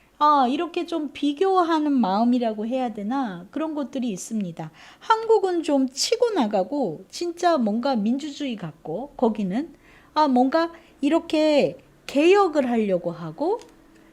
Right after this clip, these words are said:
자기들이 주도적으로 뭔가를 리드해가지고 이렇게 가려고 하는데, 우리는 도대체가 이 정부라든지 여기하고 소통이 안 되고, 그리고 너무 한국하고는 비교가 된다,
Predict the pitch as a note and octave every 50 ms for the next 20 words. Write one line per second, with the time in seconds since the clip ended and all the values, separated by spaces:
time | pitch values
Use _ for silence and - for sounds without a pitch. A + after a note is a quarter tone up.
0 | - - _ - - C#4+ D#4 D4+ F4+ F#4 - G4 F4+ F4+ F4 - - F4+ F4 G4
1 | G4 F4+ - F4+ E4 D#4+ E4+ E4 E4 D4 B3+ A#3 A#3+ B3 C4 B3+ C#4 C4+ C4+ D4
2 | D#4 D4 B3+ G3+ G3 B3+ D4+ D#4 C4+ - E4+ D#4+ D4 C#4+ C#4 - B3+ B3 A#3+ -
3 | A3 - A#3+ A3+ G3 G#3 G#3 - - G#3+ - - F3 F3+ F#3+ G#3+ G#3+ G#3+ A3 A3
4 | B3 C#4 C4+ B3+ G3 E3+ E3+ A#3 B3+ A3 F3+ F3 - - _ _ _ _ _ _
5 | _ _ _ - C4 D#4+ F4+ G4+ G4+ F#4+ F4+ F4 F4+ F4+ F4+ D#4+ C#4 A3+ G#3 G#3
6 | G#3+ - - D#4+ E4+ F4+ F4+ - F#4+ G4 F#4 F#4+ - - - - F4 E4 D#4+ D#4+
7 | F4 F4+ F#4+ F#4+ F#4 F#4 E4+ C#4+ A#3+ G#3+ G#3+ A#3 B3 A#3+ A#3+ A#3 G#3+ G#3+ - C4+
8 | D4 D4+ C#4 C#4 C#4+ B3+ A3+ G#3 G#3+ G#3+ F#3+ F#3+ F3+ - A3+ G#3+ F#3+ F3+ F3 F#3
9 | F3+ G#3 F#3+ F#3 - A3+ - - - G4+ G#4 - _ - - G4 F#4+ F#4 E4 C4+
10 | F#3+ E3+ E3 E3+ D#3+ E3+ E3 E3+ - D#3+ G3+ C#4 F#4 G#4 - _ _ _ _ _
11 | _ _ _ _ - D#4 D#4+ C#4 D4+ D#4+ F4 E4+ C#4+ F#3+ - _ _ _ _ _
12 | B3 C#4+ D#4 D#4+ E4+ D#4+ D4+ E4+ F4 E4 E4 D4+ - - C4 A#3+ A3 A3+ G#3+ G#3
13 | A3+ A#3+ A#3+ A3+ G3+ - _ - - F#3+ F3+ - - C4 B3+ C#4 B3 A#3 - E3+
14 | E3 E3 D#3+ D#3+ D#3 D#3 D#3 D#3 D#3